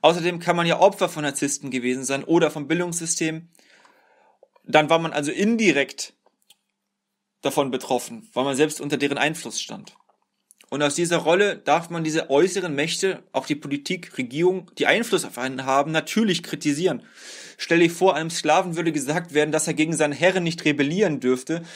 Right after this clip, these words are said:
weil der Sklave wüsste ja gar nicht, was er eigentlich für ein Privileg hätte und was sein Herr für eine anstrengende Aufgabe hätte, den Sklaven für die Arbeit am Leben zu erhalten. Also es ist doch absurd. Man kann aber auch alles hin und her drehen.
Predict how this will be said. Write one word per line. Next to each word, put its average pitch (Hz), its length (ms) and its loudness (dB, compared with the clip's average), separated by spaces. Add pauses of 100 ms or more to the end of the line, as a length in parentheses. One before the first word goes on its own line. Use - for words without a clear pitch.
(160)
weil 143 100 6
der 156 80 4
Sklave 160 460 2
wüsste 240 300 -2
ja 190 100 2
gar 180 180 0
nicht, 214 180 -8 (180)
was 165 140 0
er - 140 -2
eigentlich 190 480 2
für 170 220 2
ein 170 100 -2
Privileg 151 640 0
hätte 156 340 -2 (800)
und 135 140 -4
was 165 160 4
sein 143 160 0
Herr 180 440 2 (120)
für 147 100 -2
eine 131 160 0
anstrengende 175 520 -2
Aufgabe 147 440 0
hätte, 135 220 -4
den 127 180 -4
Sklaven 165 520 2
für 170 120 -10
die 147 160 -2
Arbeit 156 400 2
am 160 140 -4
Leben 190 260 0
zu - 160 -8
erhalten. 117 480 -8 (380)
Also 147 160 2
es 151 100 -4
ist 190 140 -4
doch 175 100 -6
absurd. 165 480 0 (760)
Man 143 160 0
kann 196 160 4
aber 165 220 0
auch - 140 0
alles 170 260 2
hin 190 140 -4
und 190 160 -4
her 233 160 6
drehen. 113 400 -10